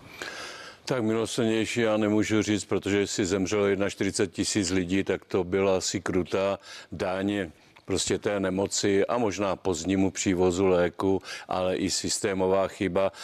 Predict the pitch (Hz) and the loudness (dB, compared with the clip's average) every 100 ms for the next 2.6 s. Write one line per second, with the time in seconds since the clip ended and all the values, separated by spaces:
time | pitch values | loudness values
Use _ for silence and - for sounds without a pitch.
0 | - - - 107 92 95 92 - 98 95 | -14 -14 -8 -4 0 2 2 0 0 0
1 | 95 98 95 95 - 101 98 92 95 80 | 2 2 2 0 0 2 2 2 2 0
2 | 92 87 78 92 95 | 0 0 2 2 4